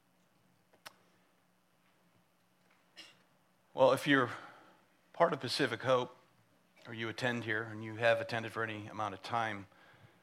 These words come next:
um, you know by now that the Bible, um, ultimately is all about Jesus. Um, we might even say that the Bible is Jesus'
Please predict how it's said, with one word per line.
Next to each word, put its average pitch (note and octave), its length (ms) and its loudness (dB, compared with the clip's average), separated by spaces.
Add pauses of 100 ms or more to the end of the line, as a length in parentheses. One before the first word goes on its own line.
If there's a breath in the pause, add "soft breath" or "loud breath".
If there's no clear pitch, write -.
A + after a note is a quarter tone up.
(380 soft breath)
um, - 180 -20 (120)
you A#2 220 -4
know C#3 220 4
by B2 220 4
now A#2 540 4
that G#2+ 520 2
the G#2+ 60 -6
Bible, A2+ 720 4
um, G2+ 280 -10
ultimately A2+ 600 -2
is G2+ 100 -2
all A#2 160 6
about F#2+ 300 2
Jesus. F#2 580 -4 (2500 soft breath)
Um, G2 200 -10
we D3 100 4
might D3+ 680 6 (520)
even C3+ 280 4
say C3+ 420 6
that A#2+ 340 4
the A2+ 80 0
Bible A#2 580 6
is G2 220 -6
Jesus' A#2 760 -2